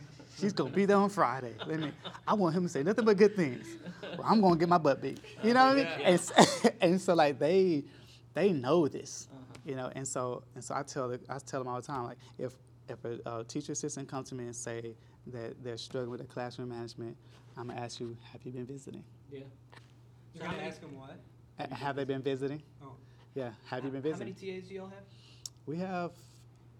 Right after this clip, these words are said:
Speaker 1: twenty,
Speaker 2: Okay.
Speaker 1: twenty this year. 'Cause we have,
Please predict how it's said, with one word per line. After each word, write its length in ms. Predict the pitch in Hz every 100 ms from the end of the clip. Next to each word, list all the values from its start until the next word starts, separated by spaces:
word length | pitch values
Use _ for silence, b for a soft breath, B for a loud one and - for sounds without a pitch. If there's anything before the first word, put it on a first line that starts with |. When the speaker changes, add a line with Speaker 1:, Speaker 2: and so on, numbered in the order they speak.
| - - - - - - - - - - -
Speaker 1:
twenty, 640 | - 139 139 147 151 151 151 - - - - -
Speaker 2:
Okay. 180 | - - -
Speaker 1:
twenty 280 | - 139 139
this 220 | 135 -
year. 160 | 143 139 - - - -
'Cause 100 | -
we 60 | 123
have, 140 | 120